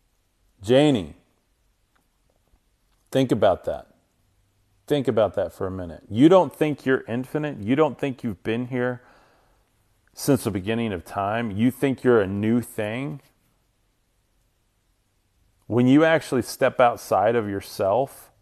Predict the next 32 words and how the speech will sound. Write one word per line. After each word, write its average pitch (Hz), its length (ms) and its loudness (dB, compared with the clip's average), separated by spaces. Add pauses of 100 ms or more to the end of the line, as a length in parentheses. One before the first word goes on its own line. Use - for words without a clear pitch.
(100)
and 98 220 -10
into 120 540 -2
the 104 100 -6
kingdom, 131 560 -6
you 117 180 0
realize 113 800 4 (420)
the 113 120 2
only 131 220 4
bull 113 240 6
malarkey 107 540 2
is 101 140 -4
that 95 140 -6
people 104 260 -6
have 90 140 -4
told 113 300 2
you 98 260 -4 (380)
that 101 80 -4
you 107 180 0
were 110 120 4
born 113 340 4
as 98 120 -2
a 95 60 -2
baby 107 480 2
and 101 220 -4
you 107 80 4
only 107 220 0
got 98 200 4
one 107 280 0
life 104 400 2
to 92 80 -6
live, 95 360 0
yolo. 87 600 0